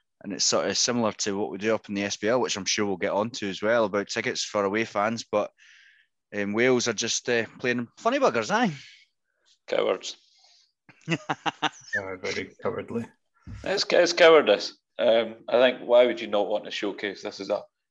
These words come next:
Speaker 2: it could be a massive game. You've got a huge stadium down there,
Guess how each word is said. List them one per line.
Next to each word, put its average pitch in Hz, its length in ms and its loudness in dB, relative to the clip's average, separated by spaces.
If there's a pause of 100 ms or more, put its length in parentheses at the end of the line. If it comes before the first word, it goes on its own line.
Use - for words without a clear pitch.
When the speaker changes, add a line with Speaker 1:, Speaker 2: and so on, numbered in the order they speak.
Speaker 2:
it 113 180 0
could - 80 -8
be 113 80 -2
a 107 40 0
massive 107 500 0
game. 101 260 -4 (480)
You've 104 220 -4
got - 120 4
a - 40 -2
huge - 380 2
stadium 104 380 2
down 104 200 2
there, 104 220 0